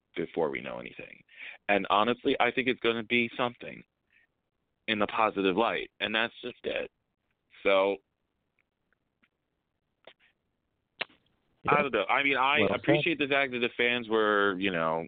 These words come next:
Speaker 1: vocal about this situation, but I, I, I'm just gonna sit here and honestly say that hang tight. Just sit and hang tight. I promise you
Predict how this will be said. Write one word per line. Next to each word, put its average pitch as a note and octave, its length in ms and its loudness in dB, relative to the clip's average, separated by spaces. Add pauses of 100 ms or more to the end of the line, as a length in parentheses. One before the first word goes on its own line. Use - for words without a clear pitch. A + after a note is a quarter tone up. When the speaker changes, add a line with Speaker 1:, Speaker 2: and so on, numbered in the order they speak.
(100)
Speaker 1:
vocal G#2 580 2 (540)
about G2 460 0 (760)
this G2+ 420 0
situation, A2 840 -2
but F#2+ 280 0 (240)
I, F#2+ 280 0
I, F#2 240 -10 (100)
I'm G2 180 -6
just G2 160 -8
gonna F#2+ 160 -4
sit F2 160 -8
here E2+ 200 -2
and E2 220 -6
honestly D2 500 -8
say C2+ 240 -8
that C2 220 -10 (2000)
hang G#2 300 0
tight. D#2 320 -2 (600)
Just G#2+ 220 0 (220)
sit A#2+ 260 0
and G#2+ 140 -8
hang F#2 240 -10
tight. B1+ 320 -14 (1400)
I D#2+ 100 -8 (200)
promise C3+ 500 0
you A#2 380 2